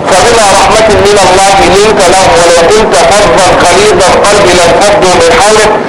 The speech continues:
فاعف عنهم واستغفر لهم. Da su ake magana don lokacin ba kowa sai su. فاعلم أنه لا إله إلا الله واستغفر لذنبك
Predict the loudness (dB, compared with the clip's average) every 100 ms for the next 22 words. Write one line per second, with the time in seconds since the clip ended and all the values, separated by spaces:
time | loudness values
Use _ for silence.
0 | -8 -4 -2 0 0 0 0 0 0 0
1 | 0 0 0 0 0 0 0 0 0 0
2 | 0 0 0 0 -2 -2 -2 0 0 0
3 | 0 0 0 0 0 -2 -2 0 0 0
4 | 0 0 0 0 0 0 0 -2 -2 -6
5 | -8 -6 -2 0 0 0 0 0 0 0
6 | 0 0 0 0 0 0 0 0 0 0
7 | 0 0 0 0 0 0 -2 -2 0 0
8 | 0 0 0 0 0 0 0 0 0 0
9 | 0 0